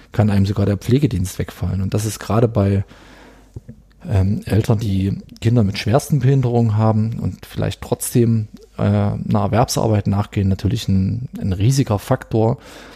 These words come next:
der die ja völlig allein lässt, ähm, dann twenty-four seven mit, mit den Kindern und der Pflege,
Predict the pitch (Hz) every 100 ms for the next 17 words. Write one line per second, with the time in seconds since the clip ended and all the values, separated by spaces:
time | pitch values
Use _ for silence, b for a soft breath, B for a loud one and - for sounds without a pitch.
0 | B - 107 98 95 185 - _ _ _
1 | _ - 98 92 - 117 117 - 98 113
2 | 113 110 - - - 101 101 101 120 -
3 | 92 95 101 104 _ _ _ - - 104
4 | 117 - 101 - 101 107 107 104 - -
5 | - - 110 - 101 104 117 127 120 110
6 | 101 - 104 104 117 117